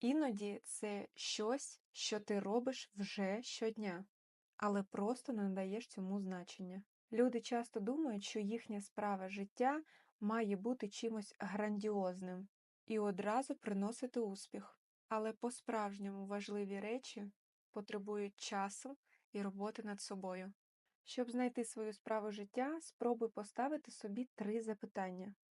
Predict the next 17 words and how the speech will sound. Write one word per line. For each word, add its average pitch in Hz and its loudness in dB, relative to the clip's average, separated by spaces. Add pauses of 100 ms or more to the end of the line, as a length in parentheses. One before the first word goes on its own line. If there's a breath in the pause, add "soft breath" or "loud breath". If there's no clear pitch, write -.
(320)
Що - 4
я 233 8
люблю 196 2
робити? 220 0 (680 soft breath)
У 262 6
чому 262 6
я 208 4
вважаю 208 2
себе 196 -6
справді 196 0 (220)
класним? 208 0 (880 soft breath)
І 220 6
як 214 6
це 226 4 (240)
може 208 0
допомогти 202 -2
іншим? 185 -4